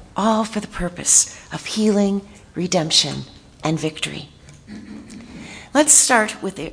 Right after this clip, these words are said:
our story from the Old Testament. We have the final scene of the murmuring or rebellion stories in the book of Numbers, and it takes place in the fortieth year of the Israelites' sojourn in the wilderness.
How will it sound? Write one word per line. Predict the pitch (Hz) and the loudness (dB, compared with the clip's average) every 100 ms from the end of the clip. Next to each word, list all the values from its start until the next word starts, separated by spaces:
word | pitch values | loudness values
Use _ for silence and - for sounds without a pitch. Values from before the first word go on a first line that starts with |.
| - | -6
our | 180 | 0
story | 180 - 202 190 185 | 4 4 4 0 -2
from | 175 | -6
the | 170 - | -6 -4
Old | 156 | -4
Testament. | - 151 - 151 147 - - - - - - - - - - | -4 2 2 2 -6 -8 -14 -20 -20 -20 -18 -16 -16 -12 2
We | 294 | 6
have | 302 285 | 8 6
the | 233 233 | -2 2
final | 254 262 269 | 4 4 4
scene | 254 - 214 208 208 | 4 4 4 0 0
of | - | -4
the | 170 | -6
murmuring | 165 175 226 226 226 220 - | -2 2 4 4 2 -2 -2
or | 175 | -2
rebellion | 160 180 160 160 151 131 | -2 -2 0 0 0 2
stories | - - 143 127 127 - | 4 4 0 -4 -2 0
in | 160 | 0
the | 156 | -2
book | 147 | -4
of | 151 | -2
Numbers, | 160 143 135 135 - - - - - - - - - | -2 -2 -4 0 0 0 -6 -20 -20 -20 -16 -12 0
and | 220 | 0
it | - | 2
takes | - 262 269 - | -2 -2 0 0
place | - 220 226 - - - - - | 0 -2 0 0 0 -4 -6 0
in | 180 | 0
the | 165 | 0
fortieth | - 202 208 220 226 233 - - | -2 2 4 4 0 -2 -10 -4
year | 180 165 131 131 - - - - | 0 0 0 -8 -16 -8 -6 0
of | 175 | 0
the | - - | 0 -2
Israelites' | 180 175 175 175 165 | 0 0 0 -2 2
sojourn | - 170 160 147 135 139 | 2 2 0 -4 -6 -4
in | 156 | -2
the | 165 | 0
wilderness. | 156 147 131 135 - - - | 0 0 -2 -2 0 0 -4